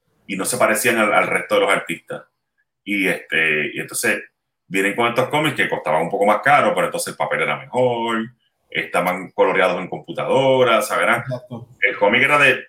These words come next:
Speaker 1: de mayor calidad, tú sabes, pero obviamente todos sabemos que el problema de Image era que se tardaban un
Speaker 2: Alcanza.
Speaker 1: montón en salir.
Speaker 2: Sí.
Speaker 1: Se tardaba, el único, el único que salía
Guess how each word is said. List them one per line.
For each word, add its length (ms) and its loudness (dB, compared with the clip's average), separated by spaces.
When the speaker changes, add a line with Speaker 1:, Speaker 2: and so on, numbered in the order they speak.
Speaker 1:
de 220 -2
mayor 360 0
calidad, 720 0
tú 80 -16
sabes, 380 -2
pero 440 -2
obviamente 420 -6
todos 160 -6
sabemos 280 -2
que 60 -6
el 40 -10
problema 320 -2
de 60 -2
Image 280 -2
era 320 0
que 720 -4
se 160 -6
tardaban 340 0
un 120 -4
Speaker 2:
Alcanza. 220 0
Speaker 1:
montón 60 -4
en 120 -14
salir. 380 -2
Speaker 2:
Sí. 340 -10
Speaker 1:
Se 80 -10
tardaba, 320 2
el 140 2
único, 340 -2
el 180 4
único 680 4
que 140 -4
salía 580 2